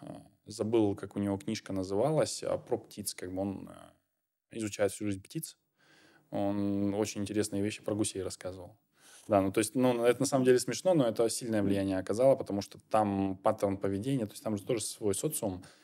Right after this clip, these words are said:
и ты можешь проецировать как бы с животного мира, с естественного, который натуральным образом развивается, а какие-то вещи,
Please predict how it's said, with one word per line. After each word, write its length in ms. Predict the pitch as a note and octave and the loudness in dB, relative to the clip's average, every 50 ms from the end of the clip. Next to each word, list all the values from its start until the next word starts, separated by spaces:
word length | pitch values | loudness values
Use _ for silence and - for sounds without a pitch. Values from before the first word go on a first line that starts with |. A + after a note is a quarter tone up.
| _ _ - | _ _ -16
и 40 | - | -8
ты 100 | - A#2 | -4 0
можешь 240 | A2+ A2 G#2 G2 - | 2 2 2 0 0
проецировать 600 | - G#2+ G#2 G2+ G2+ - - A#2+ G#2+ G2 F#2+ - | 0 2 2 2 2 -2 -2 2 2 2 2 2
как 180 | - G2 F#2 F#2 | 0 -4 -4 -4
бы 60 | F#2+ | -4
с 40 | F#2+ | -6
животного 440 | F#2+ G2+ A2 A2 A2 G#2 - G2+ G2 | -4 0 2 4 4 4 4 2 2
мира, 200 | G#2+ C#3+ D3 A#2+ | 4 4 2 2
с 120 | G#2 - | 0 -2
естественного, 580 | A2 G#2+ - - A#2+ G#2 - - F#2+ F#2 F#2 F#2+ | -6 -8 -6 -4 -4 -4 -4 -4 -4 -4 -4 -4
который 220 | - - G#2+ G2+ | -2 -2 -2 0
натуральным 480 | G2+ G2+ F#2+ - A2 G#2 G2+ G2 F#2+ G2 | 0 0 2 6 6 6 6 6 4 2
образом 600 | G2 F#2+ F#2+ F#2 F2+ F2+ F2 F2 F2 F2 - - - | 2 2 0 -2 -4 -4 -6 -8 -8 -10 -10 -8 -6
развивается, 800 | G2 F#2+ F#2+ G2 G#2 A2 B2+ C#3+ D#3 C#3+ B2 - - - F#2 F2 | -4 -4 -2 0 2 2 4 4 4 2 0 -2 -4 -4 -4 -4
а 60 | F2+ G2 | -4 -6
какие-то 300 | - - A#2 G#2+ - G2 | -8 -8 -8 -6 -4 -2
вещи, 520 | G2 G#2 - - - - G2+ F#2+ F#2 F#2 | -2 -2 -4 -6 -8 -8 -6 -6 -6 -6